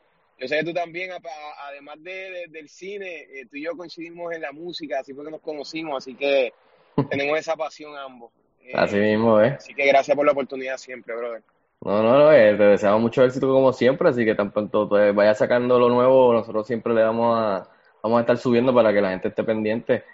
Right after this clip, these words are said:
Speaker 2: Así que
Speaker 1: Ya.
Speaker 2: éxito en el dos mil diecinueve. Mira,
Speaker 1: Gracias.
Speaker 2: eh, pues, mano, vamos a entrar, vamos a entrar en esto entonces, vamos rapidito. Mira, el del dos mil diecinueve,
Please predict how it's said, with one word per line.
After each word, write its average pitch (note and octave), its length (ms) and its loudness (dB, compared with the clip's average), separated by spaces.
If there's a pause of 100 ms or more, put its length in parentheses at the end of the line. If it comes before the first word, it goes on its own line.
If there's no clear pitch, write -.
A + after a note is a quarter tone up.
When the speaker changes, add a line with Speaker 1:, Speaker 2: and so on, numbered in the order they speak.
(260)
Speaker 2:
Así G2 280 -4
que F#2+ 100 -2
Speaker 1:
Ya. F#2+ 60 4
Speaker 2:
éxito A2 260 -2
en A2+ 80 4
el A#2 80 2
dos A#2 100 4
mil A#2 100 2
diecinueve. A#2 540 0 (640)
Mira, B2 300 4
Speaker 1:
Gracias. C3 240 4
Speaker 2:
eh, A2+ 920 6
pues, A#2 120 2
mano, D#3+ 280 4
vamos D#3+ 140 6
a E3 40 4
entrar, F#3 240 4
vamos E3 200 4
a E3+ 40 2
entrar F3 220 2
en F3 100 4
esto G3+ 200 0
entonces, A3+ 420 -2
vamos C#3 360 -2
rapidito. E3 500 0
Mira, D3 300 6
el A#2 140 -2
del A2+ 140 -2
dos A2+ 120 -2
mil A#2+ 180 -4
diecinueve, F3+ 720 0